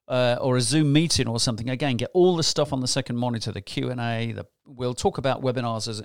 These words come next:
in a separate, uh, episode, but get it all on that second monitor. Next thing is your background, because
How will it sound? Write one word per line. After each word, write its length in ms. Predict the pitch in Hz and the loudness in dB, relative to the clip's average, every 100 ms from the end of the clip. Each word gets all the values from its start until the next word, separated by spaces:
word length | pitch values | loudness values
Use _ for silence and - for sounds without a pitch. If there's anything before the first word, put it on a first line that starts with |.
| 139 | -6
in 100 | 113 | -4
a 60 | |
separate, 460 | 110 131 - 120 - | -2 -4 -4 -6 -6
uh, 120 | 107 107 | -8 -6
episode, 480 | 120 120 - 98 98 | -6 -4 -4 -4 0
but 160 | 123 - - - - - _ - | -2 -2 -14 -16 -20 -20 _ 2
get 140 | 190 | 4
it 80 | 190 | 6
all 220 | 190 160 | 6 6
on 80 | 143 | 4
that 100 | - | 2
second 280 | - 123 113 | -2 -2 -4
monitor. 360 | 101 151 - 104 _ _ _ _ _ _ - - | -6 -8 -10 -14 _ _ _ _ _ _ -20 0
Next 240 | 196 240 | 2 4
thing 180 | - 165 | 2 2
is 160 | 165 131 | 2 2
your 120 | 143 | 2
background, 640 | 120 151 - 110 101 104 - | 4 4 2 -4 -2 -8 -6
because 520 | 135 - 127 123 | -6 -4 -2 0